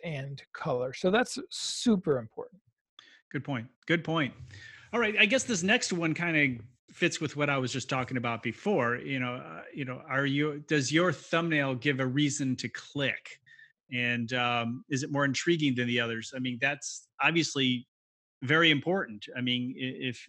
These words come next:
Speaker 2: if there's no connection there, um, or if they click on something and it's, doesn't fit with the video, that can be bad too.
Speaker 1: Yeah,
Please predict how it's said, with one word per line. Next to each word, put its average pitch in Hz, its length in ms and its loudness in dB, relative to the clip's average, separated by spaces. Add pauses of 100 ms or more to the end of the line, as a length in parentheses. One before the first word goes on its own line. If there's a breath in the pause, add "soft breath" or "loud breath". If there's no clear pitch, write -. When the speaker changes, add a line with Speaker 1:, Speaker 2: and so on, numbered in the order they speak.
Speaker 2:
if 131 200 -6
there's - 440 -4
no 147 240 2
connection 143 520 2
there, 120 360 2 (680)
um, 120 480 -4 (100)
or 156 340 2
if 147 200 0
they 143 340 2
click 165 300 -4
on 143 200 2
something 139 400 0
and 127 100 2
it's, - 320 -4 (260)
doesn't 139 280 -2
fit 233 260 4
with 147 140 -4
the 131 80 -2
video, 123 340 2
that 135 220 0
can 127 100 0
be 123 100 0
bad 120 320 -2
too. - 300 -10 (1120 soft breath)
Speaker 1:
Yeah, 147 380 4